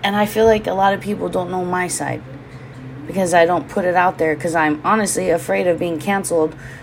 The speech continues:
by, like, the, the freaking Hawaiian mob. And if you know what I'm talking about, you know what I'm talking about.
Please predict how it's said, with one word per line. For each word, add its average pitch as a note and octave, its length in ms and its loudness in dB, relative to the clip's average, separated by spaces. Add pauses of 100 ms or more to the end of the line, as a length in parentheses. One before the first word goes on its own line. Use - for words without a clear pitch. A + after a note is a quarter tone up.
(220)
by, F3 200 8
like, E3 360 2 (460)
the, A3+ 520 6
the G#3 100 0
freaking A#3 560 2 (100)
Hawaiian A#3+ 640 4
mob. G3 480 0 (340)
And F#3+ 160 -2
if F#3+ 160 -6
you A#3+ 160 2
know C#4 240 4
what B3 380 2
I'm B3 140 2
talking A#3+ 360 2
about, A3 380 2
you A3 220 2
know G#3 160 2
what F#3 240 2
I'm D#3+ 140 -6
talking D#3+ 320 -4
about. C#3 340 -4